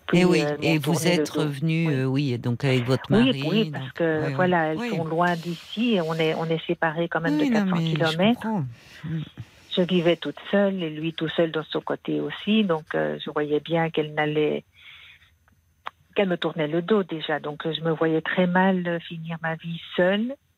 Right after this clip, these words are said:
Speaker 1: et, euh, lui de son côté seul aussi.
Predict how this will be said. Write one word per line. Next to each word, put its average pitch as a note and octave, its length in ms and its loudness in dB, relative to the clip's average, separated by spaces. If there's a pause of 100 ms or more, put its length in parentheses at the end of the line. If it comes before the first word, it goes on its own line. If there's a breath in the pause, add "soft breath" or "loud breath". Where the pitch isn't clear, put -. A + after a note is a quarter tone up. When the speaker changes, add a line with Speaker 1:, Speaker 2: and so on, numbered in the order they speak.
Speaker 1:
et, E3 320 -4
euh, D3+ 160 -2
lui E3 400 -2
de D3+ 180 -6
son D3 120 -10
côté - 420 -6
seul D#3+ 220 2
aussi. A3+ 560 -4